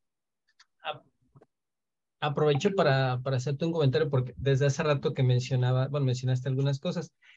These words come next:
Este, yo soy, bueno, originalmente de, de Tehuacán, ¿no? Y, y comentaste precisamente al principio, es, esta parte de las investigaciones, ¿no?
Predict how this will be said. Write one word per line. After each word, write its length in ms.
Este, 760
yo 260
soy, 500
bueno, 220
originalmente 640
de, 220
de 100
Tehuacán, 520
¿no? 200
Y, 260
y 60
comentaste 600
precisamente 640
al 100
principio, 760
es, 420
esta 280
parte 260
de 60
las 160
investigaciones, 720
¿no? 180